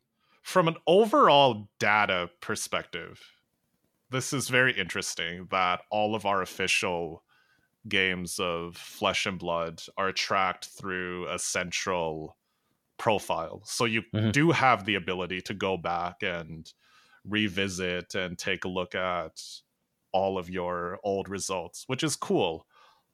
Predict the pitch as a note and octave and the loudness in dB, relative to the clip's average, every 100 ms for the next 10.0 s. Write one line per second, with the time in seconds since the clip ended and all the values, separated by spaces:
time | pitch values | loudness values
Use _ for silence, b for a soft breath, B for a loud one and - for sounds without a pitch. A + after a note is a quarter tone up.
0 | - G#2 G#2 G2+ G2 F#2 - _ - _ | 2 4 4 2 -4 -8 -14 _ -20 _
1 | - C3 C3 - C3 D3 C#3 C#3+ B2+ B2 | 4 4 4 2 4 4 4 2 2 2
2 | A#2+ G#2+ G2+ G2 G2 G2+ - A2 G#2 F#2 | 2 2 2 2 0 -4 -2 -2 -2 0
3 | G2 F2+ - - - - G2 G2 G2 F#2 | 0 0 -6 -10 -10 -10 -2 2 4 4
4 | F2+ F2+ F#2+ - G#2 G2+ - A2 - A2 | 2 0 -4 -2 0 0 0 -2 -2 0
5 | G2 G2 F2+ F2+ - F#2+ G2 G2+ - A2+ | 0 0 0 -2 -2 -2 0 -2 -2 -2
6 | A#2+ B2 - - _ G#2+ G2+ G2+ G2 F#2 | -2 -6 -14 -16 _ 0 2 2 0 -6
7 | - - _ _ _ _ _ _ _ A#2+ | -14 -20 _ _ _ _ _ _ _ -4
8 | G2 E2 F2+ F#2 F#2 G2 A2 - _ _ | -2 -2 -4 -2 0 0 -6 -14 _ _
9 | _ - G2+ G2 F#2+ G2 F#2 A#2+ B2+ - | _ -2 -2 0 0 2 2 0 -6 -14